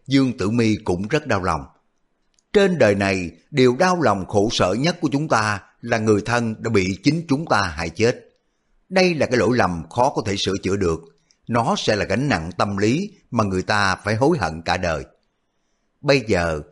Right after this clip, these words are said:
điều Dương Tử Mi có thể làm chính là yên lặng, nhẹ nhàng vuốt ve đầu của nó để nhận được sự quan tâm của mình dành cho nó. Liên Y biết thuật độc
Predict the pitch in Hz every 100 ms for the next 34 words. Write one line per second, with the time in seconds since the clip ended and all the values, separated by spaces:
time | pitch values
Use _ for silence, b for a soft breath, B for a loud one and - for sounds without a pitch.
0 | _ 123 120 104 120 135 127 90 120 117
1 | 104 127 110 104 87 76 67 _ _ -
2 | 165 196 175 85 117 98 80 78 95 -
3 | - 117 110 120 107 95 90 143 185 135
4 | 123 98 80 - 113 110 170 185 b b
5 | 143 113 104 151 104 110 104 95 - 95
6 | 151 143 131 135 123 131 107 87 80 80
7 | 73 87 90 104 - _ _ _ _ _
8 | _ _ _ - 104 110 98 98 98 160
9 | 170 - 98 - 92